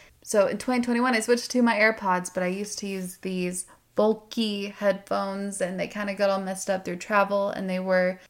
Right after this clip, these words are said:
expensive, and so now it's just like, use whatever headphones you have. You do not need anything fancy schmancy to start a podcast.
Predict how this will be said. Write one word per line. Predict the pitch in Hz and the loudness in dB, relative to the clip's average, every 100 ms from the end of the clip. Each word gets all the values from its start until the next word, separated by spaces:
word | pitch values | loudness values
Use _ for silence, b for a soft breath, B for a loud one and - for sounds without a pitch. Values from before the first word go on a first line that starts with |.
| - | -10
expensive, | 214 - 269 262 240 262 254 247 226 | -10 -4 -2 0 2 6 6 6 0
and | 196 | -2
so | 185 214 202 196 190 - - | 0 4 6 6 6 2 0
now | 220 233 233 214 | 2 4 4 4
it's | 190 - | 0 -4
just | 208 190 - | -4 -6 -4
like, | 196 196 | -4 -4
use | 233 233 | -4 -2
whatever | 214 196 185 | 0 0 0
headphones | 170 165 - - 185 | -4 -8 -10 -10 -8
you | 175 | -8
have. | 180 - - - b b b | -8 -10 -12 -16 b b b
You | 208 | -6
do | 202 | -4
not | 190 185 185 | 0 0 0
need | 190 | -2
anything | 185 175 175 175 | -2 -4 -4 -6
fancy | 175 180 175 175 180 | -6 -6 -6 -6 -6
schmancy | - 180 170 170 165 | -4 -4 -4 -4 -6
to | - | -6
start | 170 - 180 165 - | -6 -2 2 2 0
a | |
podcast. | 175 175 156 - - 202 - | -4 -6 -6 -8 -10 -10 -14